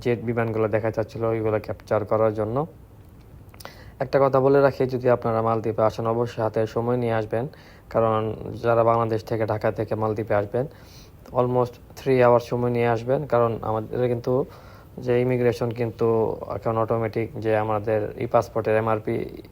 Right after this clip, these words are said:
ই পাসপোর্টের যে মেশিনগুলো ছিল ওইগুলো কিন্তু এখন কাজ করছে না।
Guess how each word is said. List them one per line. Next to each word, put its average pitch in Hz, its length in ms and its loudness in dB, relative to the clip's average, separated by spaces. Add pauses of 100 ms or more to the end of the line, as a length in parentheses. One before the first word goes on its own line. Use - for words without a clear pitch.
(120)
ই 123 100 -6
পাসপোর্টের 117 420 0
যে 113 220 0 (640)
মেশিনগুলো 123 400 2
ছিল 123 160 0
ওইগুলো 120 300 2
কিন্তু 113 240 -2
এখন 117 280 0
কাজ 113 260 -4
করছে 120 320 -2
না। 127 140 -2